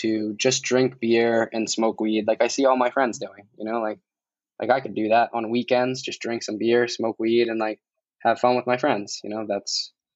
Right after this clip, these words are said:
that's what I wanted to do at twenty-two years old. I didn't think, I thought everybody was being a little dramatic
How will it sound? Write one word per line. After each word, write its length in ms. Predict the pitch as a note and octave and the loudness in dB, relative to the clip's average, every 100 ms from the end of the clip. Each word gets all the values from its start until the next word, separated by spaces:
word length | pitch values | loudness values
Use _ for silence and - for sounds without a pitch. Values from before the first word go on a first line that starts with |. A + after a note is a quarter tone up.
| _ _ _ _ _ | _ _ _ _ _
that's 240 | A2+ A2 - | 0 0 0
what 100 | A2+ | 0
I 60 | |
wanted 220 | A2 A2 | 2 0
to 100 | G#2+ | 0
do 220 | A2 A#2+ G#2+ | 2 2 2
at 100 | - | -2
twenty-two 400 | G#2+ G#2 - G#2+ | -4 -6 -4 -4
years 220 | G#2 A#2 | 0 0
old. 180 | A2+ G#2 | 2 2
I 40 | |
didn't 320 | G#2+ G#2+ G2 | 0 -2 -2
think, 260 | G#2+ G#2+ G#2 - - _ _ _ _ _ _ _ _ _ _ _ A2+ | -2 -2 -6 -12 -20 _ _ _ _ _ _ _ _ _ _ _ 0
I 60 | |
thought 240 | - A#2 A2+ | 2 2 2
everybody 400 | A2+ A2 A2+ A2 | 0 0 0 0
was 160 | G#2 | -2
being 300 | C3 A2+ A2 | -4 -2 -2
a 100 | G#2 | -2
little 380 | G#2 A2 A2 G#2+ | 0 0 2 0
dramatic 720 | G#2 A2 G#2 G#2+ G2+ - - | 0 0 0 -2 -6 -8 -18